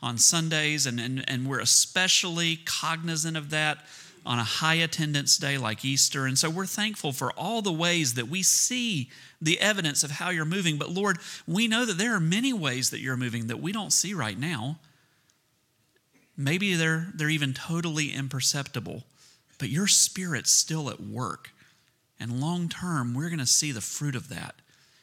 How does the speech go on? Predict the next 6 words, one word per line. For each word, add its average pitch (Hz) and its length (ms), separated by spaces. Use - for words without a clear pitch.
in 131 220
lives 147 420
that 117 120
are 92 100
transformed 135 1080
and 101 260